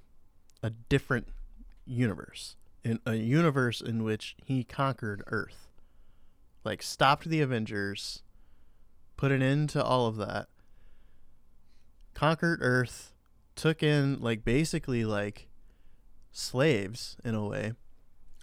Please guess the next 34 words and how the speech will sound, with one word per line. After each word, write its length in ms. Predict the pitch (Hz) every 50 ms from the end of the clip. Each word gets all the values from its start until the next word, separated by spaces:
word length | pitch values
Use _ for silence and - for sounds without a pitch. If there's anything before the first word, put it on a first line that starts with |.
| - -
from 440 | - - - 127 120 117 110 107 -
Earth, 560 | - 135 147 120 104 104 - - - - - - - - - -
snatched 480 | - - - - 127 135 147 - -
them 180 | - 156 147 139
up, 200 | 117 113 110 -
erased 480 | 113 107 104 110 117 135 135 - - -
their 120 | 120 110
memories, 720 | 107 120 135 139 113 104 90 92 90 - 101 - - - - - _ - - - - - - - - - - -
and 180 | 117 110 107 107
then 280 | 107 107 104 107 110
went 180 | 110 107 92 -
straight 340 | - - - 120 110 95 -
to 100 | - 110
the 120 | 98 92
T 180 | - - 110 104
V 140 | 98 95
A 200 | 90 - - - - - - - - -
and 340 | - 113 101 98 95 92 107
took 200 | - - 107 -
over 180 | 110 104 104 101
the 140 | 95 95 -
T 160 | - 107 104
V 140 | 98 92 85
A, 180 | 87 90 - -
and 180 | 107 104 98
then 200 | 101 101 98 95
boom, 360 | - - 101 - - 71 98 - - - - - -
now 260 | 120 113 104 104 104
we're 140 | 104 104 101
in 200 | 98 90 87 104
this 160 | 127 123 113
situation 760 | - - - - - - - - 120 - - 104 98 101 101 - -
in 200 | - 117 110 107
which 440 | 104 92 95 - - - - - -